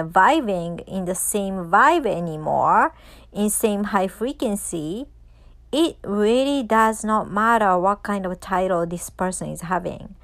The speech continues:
And then even if this person had a title of Divine Masculine, let's say, he may not have that title forever,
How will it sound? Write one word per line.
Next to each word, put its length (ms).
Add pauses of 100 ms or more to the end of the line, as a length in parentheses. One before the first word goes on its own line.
(380)
And 140
then 180
even 380 (100)
if 320
this 240
person 540
had 420
a 120
title 720
of 580 (960)
Divine 280
Masculine, 840
let's 240
say, 480 (1300)
he 400 (520)
may 380
not 240
have 340
that 200
title 420
forever, 760